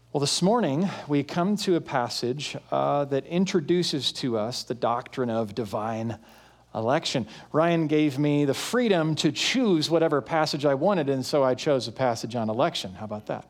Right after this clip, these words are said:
It's my one election joke for the morning. This is such an important passage. Um, Romans nine, if you're familiar with it, is a passage on election for the suspicious.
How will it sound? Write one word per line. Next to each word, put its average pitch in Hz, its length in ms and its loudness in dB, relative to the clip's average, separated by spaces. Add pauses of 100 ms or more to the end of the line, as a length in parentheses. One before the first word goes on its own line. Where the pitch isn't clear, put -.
(600)
It's - 140 -16
my 110 240 0
one 127 260 0
election 131 460 0
joke 113 300 -2
for 117 260 -2
the 107 100 -6
morning. 107 460 -2 (1500)
This 131 180 -2
is 131 80 -2
such 151 300 2
an 143 60 0
important 113 380 0
passage. - 520 -8 (1080)
Um, - 140 -14 (300)
Romans 143 460 2
nine, 135 280 2
if 117 160 -4
you're 123 80 -4
familiar 131 420 2
with 123 220 0
it, 135 340 2 (640)
is - 60 -14
a 98 80 -8
passage 117 640 -6
on 113 160 0
election 139 840 0 (280)
for 135 260 0
the 127 80 2
suspicious. - 840 2